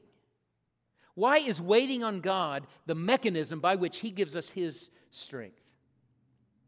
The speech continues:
It's actually simple. When w-, when we wait on God, we're doing what we were created to do, to live in trusting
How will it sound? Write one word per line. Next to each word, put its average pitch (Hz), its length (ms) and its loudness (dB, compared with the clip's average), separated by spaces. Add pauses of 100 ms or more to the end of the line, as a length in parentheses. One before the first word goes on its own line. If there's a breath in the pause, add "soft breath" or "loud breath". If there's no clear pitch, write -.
(1000)
It's - 140 -12
actually 226 440 -8
simple. - 520 -10 (840 soft breath)
When 208 200 2
w-, 202 240 -8
when 185 200 -4
we 180 140 -2
wait 190 360 0
on 185 200 -4
God, 185 420 -4
we're 156 120 -2
doing 190 440 -6
what 196 160 -8
we 175 160 -6
were 170 200 -8 (200 loud breath)
created 139 600 -8 (240 soft breath)
to 156 100 -14
do, 147 420 -8 (320 soft breath)
to 165 120 -12
live 165 320 -2
in 143 80 -10
trusting 170 680 -12